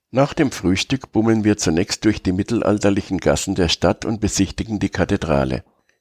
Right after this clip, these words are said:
Die Krypta stammt noch aus vorromanischer Zeit. Die normannische Bischofskirche wurde am vierzehnten Juli tausendsiebenundsiebzig durch Odo von Bayeux geweiht, einem Halbbruder Wilhelm des Eroberers.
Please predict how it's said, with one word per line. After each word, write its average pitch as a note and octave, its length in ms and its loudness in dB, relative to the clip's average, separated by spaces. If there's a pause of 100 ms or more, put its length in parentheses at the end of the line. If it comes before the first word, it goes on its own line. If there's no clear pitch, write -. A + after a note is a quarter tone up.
(180)
Die A2 80 -6
Krypta G#2+ 480 0
stammt - 380 -2
noch G#2 120 -4
aus G#2 200 0
vorromanischer F#2 800 2
Zeit. - 480 0 (160)
Die G#2+ 60 -4
normannische F#2+ 560 2
Bischofskirche A2+ 920 -2
wurde G2+ 240 4
am D#2 120 -2
vierzehnten - 580 0
Juli G2 340 0
tausendsiebenundsiebzig F2 1300 -2 (160)
durch - 240 -2
Odo G2+ 380 2
von F#2 260 -2
Bayeux E2 400 2
geweiht, D2 540 0 (200)
einem E2+ 300 0
Halbbruder A2+ 580 0
Wilhelm F#2+ 300 2
des F2 200 -2
Eroberers. D2+ 720 -2